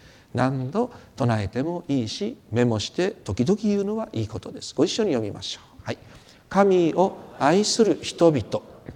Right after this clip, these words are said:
すなわち神の召された人々のためには、神がことを働かせて益としてくださることを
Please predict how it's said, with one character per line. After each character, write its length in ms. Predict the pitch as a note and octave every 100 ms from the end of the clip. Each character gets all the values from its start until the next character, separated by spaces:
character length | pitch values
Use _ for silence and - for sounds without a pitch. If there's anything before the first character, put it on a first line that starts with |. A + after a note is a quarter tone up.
| -
す 160 | - C#3
な 180 | F3+ F3
わ 160 | D#3
ち 300 | D3 F#3+ C4+ - - - -
神 240 | F3+ F#3+ F#3
の 220 | G3 G3 - - - - - - - - - - - - - - - - - - - D2 - -
召 140 | C3
さ 200 | C#3 F#3
れ 120 | E3 D3+
た 280 | D#3 E3 -
人 260 | - F3 E3+
々 280 | D#3+ C3+
の 140 | B2+ A#2
た 160 | A#2+
め 180 | C3 C#3+
に 140 | B2 A#2
は、 200 | C#3 A3 - - - - -
神 320 | A3+ A3 G#3
が 320 | G3+ G#3 - - - - - - - - -
こ 120 | E3
と 180 | - D#3+
を 360 | - A3 - -
働 440 | A#2 D3 D3 C#3+
か 120 | D3
せ 220 | C3 C#3
て 240 | B2+ G3 G#3+ - - - -
益 260 | G3+ -
と 280 | - G#3 -
し 100 | -
て 160 | - E3
く 160 | -
だ 200 | D#3+ D#3
さ 240 | D3 - D#3
る 160 | D3
こ 160 | B2+ A#2
と 180 | - G2+
を 420 | G2 F#3+ - -